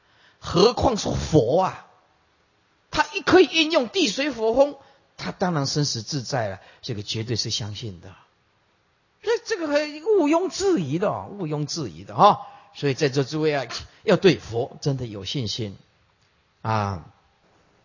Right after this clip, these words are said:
诸位，下星期四请带楞严经讲义，哦，还有那本表解来。那么刚刚新闻报道说，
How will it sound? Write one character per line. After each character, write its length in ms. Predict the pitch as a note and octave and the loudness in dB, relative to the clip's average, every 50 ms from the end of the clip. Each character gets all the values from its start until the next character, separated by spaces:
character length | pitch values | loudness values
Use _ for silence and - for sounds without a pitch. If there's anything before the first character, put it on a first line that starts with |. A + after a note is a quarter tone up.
| _ _ _ _ _ _ _ | _ _ _ _ _ _ _
诸 140 | - D3 D#3 | -6 -2 0
位， 300 | E3 D#3 C3 G#2 F#2+ - - _ _ | 2 2 0 0 -4 -8 -14 _ _
下 500 | - - - - A3 - B2 G#3+ E3 D3 | -12 -10 -6 -4 -4 -4 -2 -4 -4 -4
星 300 | B2 - - F#3+ G3 G3+ | -4 -4 -4 -4 -4 -4
期 200 | F#3 - G3+ G3 | -4 -4 -4 -4
四 460 | F3 - - - G#3 E3 A2 E2+ - - _ _ _ _ _ _ _ _ _ | -4 -2 -2 -2 -2 -4 -4 -6 -10 -16 _ _ _ _ _ _ _ _ _
请 400 | - - - B2 A2+ A2 A2 A2 | -10 -8 -6 -6 -6 -6 -10 -8
带 400 | - F3 E3+ D3+ A#2+ G2 - - - - _ _ _ _ _ _ _ _ _ _ _ _ _ _ _ _ _ _ _ _ _ _ | -4 -2 -2 -2 -2 -4 -8 -14 -20 -20 _ _ _ _ _ _ _ _ _ _ _ _ _ _ _ _ _ _ _ _ _ _
楞 180 | - A#3+ A#3+ G3+ | -4 -2 0 0
严 220 | D#3+ D#3 D#3+ D#3 | 0 0 0 -2
经 240 | C#3+ E3+ F3 E3+ D3+ | -4 -4 -6 -6 -6
讲 360 | - - G#2+ E2+ F#2 - - | -6 -6 -6 -6 -8 -10 -8
义， 280 | D#3 D#3 C3+ G2+ - - _ - - _ - _ _ _ _ _ _ _ _ _ _ | -6 -6 -6 -6 -8 -12 _ -20 -20 _ -20 _ _ _ _ _ _ _ _ _ _
哦， 180 | - A2+ F#2 F2 | -6 -4 -4 -4
还 160 | F#2 A#2 A#2+ | -4 -4 -4
有 80 | A2+ A2+ | -4 -4
那 160 | B2 C3 C3+ | -4 -6 -6
本 260 | B2+ - G2+ F2+ E2+ | -4 -6 -8 -8 -8
表 320 | F2 - G2+ F2+ F#2 A2+ B2 | -12 -10 -8 -6 -6 -6 -6
解 240 | A#2 - F#2 E2 | -6 -8 -8 -10
来。 340 | D#2+ D#2 C2+ A#1+ G#1+ A1 G#2 - _ _ _ _ _ _ _ _ _ _ _ _ _ _ _ _ _ _ _ _ _ _ _ _ | -12 -14 -16 -18 -20 -20 -20 -20 _ _ _ _ _ _ _ _ _ _ _ _ _ _ _ _ _ _ _ _ _ _ _ _
那 180 | - - D#3+ | -8 -4 0
么 240 | D#3+ D#3 D3+ D3 D3 | 0 2 2 0 0
刚 140 | D#3 F#3 G3 | 0 -2 -2
刚 100 | G#3 F#3 | 0 -2
新 180 | - - G3+ | -2 -2 -2
闻 140 | F#3 F3 E3 | -2 -2 0
报 160 | F#3+ F#3+ D#3+ | 2 2 2
道 180 | B2+ C3 A#2 A2+ | 2 0 -2 -2
说， 560 | A2+ - - C#3 C3 C3 C3+ C3 B2+ - - | -4 -4 -6 -4 -4 -4 -4 -6 -8 -10 -12